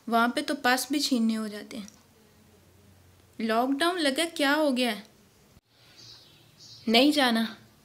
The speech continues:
अजीब ही नए ड्रामे लगे होते हैं। दोस्तों, ये आजकल के बच्चे भी ना,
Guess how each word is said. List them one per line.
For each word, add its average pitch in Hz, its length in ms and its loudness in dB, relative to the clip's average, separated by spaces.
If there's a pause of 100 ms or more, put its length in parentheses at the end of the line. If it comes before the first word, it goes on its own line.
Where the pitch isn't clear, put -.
(2250)
अजीब 247 540 0
ही 269 60 6
नए 240 360 4
ड्रामे 240 500 4
लगे 220 260 -2
होते 214 240 -6
हैं। 190 220 -8 (180)
दोस्तों, 247 520 -4
ये 302 160 -2
आजकल 262 480 -2
के 262 140 -2
बच्चे 226 540 -4
भी 277 180 4
ना, 262 260 -2